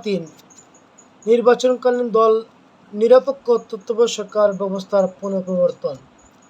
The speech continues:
বাংলাদেশ গণতন্ত্র ভোটাধিকার পুনঃপ্রতিষ্ঠায় এবং স্বচ্ছ গণতান্ত্রিক প্রক্রিয়াকে স্থায়ী, সাংবিধানিক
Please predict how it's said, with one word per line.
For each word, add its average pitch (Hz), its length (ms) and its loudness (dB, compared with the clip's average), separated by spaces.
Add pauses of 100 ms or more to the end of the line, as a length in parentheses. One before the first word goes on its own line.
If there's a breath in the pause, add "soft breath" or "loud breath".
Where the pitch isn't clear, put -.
(960)
বাংলাদেশ 233 440 6 (220)
গণতন্ত্র 233 560 -2 (200)
ভোটাধিকার 226 560 -2 (120)
পুনঃপ্রতিষ্ঠায় 220 880 -6 (840)
এবং 226 140 0 (180)
স্বচ্ছ 269 300 0 (160)
গণতান্ত্রিক 240 640 -4 (120)
প্রক্রিয়াকে 254 480 -2 (140)
স্থায়ী, 233 440 -4 (1120)
সাংবিধানিক 254 640 2